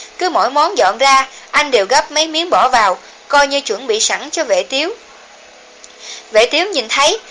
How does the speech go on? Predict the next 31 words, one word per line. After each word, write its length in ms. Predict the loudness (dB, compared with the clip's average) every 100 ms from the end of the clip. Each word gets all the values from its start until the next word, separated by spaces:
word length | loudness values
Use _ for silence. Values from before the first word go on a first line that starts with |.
| -6
biết 220 | -2 -2 2
Lưu 180 | 2
Kình 220 | 2 0 0
gấp 160 | -2
sẵn 300 | -2 -4 -2
cho 140 | -2 0
mình 180 | -2
liền 240 | -2 -4 -2
nhắc 200 | -6 -4
nhở: 280 | -2 -2 -4 -12 -20 -20 -14
"Đừng 160 | -12 -6
lo 160 | -4 -4
cho 160 | -2
em, 240 | 0 -2 -4 -16 -20 -8
mấy 140 | -2 -2
anh 180 | -2
em 180 | -2 -2
phục 220 | -4 -6
vụ 200 | -4 -4
có 120 | -2 -2
bàn 220 | -4 -4
riêng 220 | -4 -4
mà." 180 | -6 -8 -10 -20 -20 -20 -20 -20 -20 -20 -8
Mấy 180 | 0 0
người 240 | 2 2 2
cùng 240 | 0 2
bàn 280 | 2 2 2
với 140 | 2
Vệ 240 | 4 2 2
Tiếu 260 | 0 0
liền 300 | 4 4 2